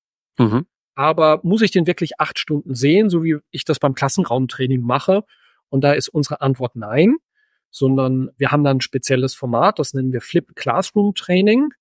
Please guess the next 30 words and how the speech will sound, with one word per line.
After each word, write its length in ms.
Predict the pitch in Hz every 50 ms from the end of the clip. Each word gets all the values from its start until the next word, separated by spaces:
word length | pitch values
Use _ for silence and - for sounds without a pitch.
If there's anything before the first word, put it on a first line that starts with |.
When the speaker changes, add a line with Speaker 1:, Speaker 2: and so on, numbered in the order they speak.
| _ _ _ _ _ _ _ _ _ _ _
Speaker 2:
Das, 160 | - 135 - _ _ _ _
das 560 | - - - - - - - - - - - _ _ _ _ -
Konzept 440 | - 143 131 - 165 - _ _ 147
liegt 200 | 147 147 - -
diesem 240 | 151 135 - - -
Online-Training 720 | - 139 151 147 139 139 - - 139 131 131 135 127 131
zugrunde, 540 | - 123 - - 139 151 196 214 226 247 262 - - - _ _ _ _ _
wo 100 | 135 135
ich 140 | 135 - -
sage, 360 | 135 123 127 143 143 147 147
es 120 | 135 135 -
gibt 220 | - 147 - -
ein 60 | 131
paar 120 | - 139 131
vorproduzierte 800 | - - 156 139 - - 143 139 135 - - 135 123 - -
Inhalte, 540 | - 147 147 160 175 180 185 - - 240 302 - _ _ _ _ _ _ _ _ _ _ _ _ _ _ _ _ _ -
die 100 | 147 139
guckst 280 | - - 165 - - - 156
du 20 |
dir 180 | 135 139 127 -
bitte 300 | - 123 - 135 - -
an. 240 | 123 147 190 254 359 - _ _ _ _ _ _ _ _ _ _ -
Heute 380 | - - 151 160 165 - 175 156
hast 240 | 165 160 - - 165
du 40 |
vielleicht 480 | 139 - 151 135 127 131 139 - - -
das 200 | 139 131 - -
Thema 460 | - - 135 127 123 123 120 117 - _
Einkauf 600 | 135 147 170 - - 208 214 277 320 - - - _ _ _ _ _ _ _
Speaker 1:
Mhm. 300 | - 104 87 110 123 175